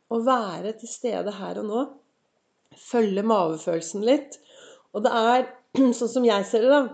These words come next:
så er det at når vi følger denne mavefølelsen, så er det enklere å gjøre de tingene som er bra for oss, og det er enklere å gå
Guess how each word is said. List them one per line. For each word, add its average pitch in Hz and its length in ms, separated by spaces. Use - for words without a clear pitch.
så 208 220
er 175 100
det 175 140
at 208 60
når 214 120
vi 226 80
følger 202 400
denne 196 220
mavefølelsen, 180 720
så - 240
er 185 160
det - 160
enklere 208 540
å 220 80
gjøre 208 520
de 190 240
tingene 175 400
som 196 180
er 185 100
bra 165 160
for 247 240
oss, - 220
og 208 120
det 233 100
er - 160
enklere 190 580
å 185 160
gå 190 220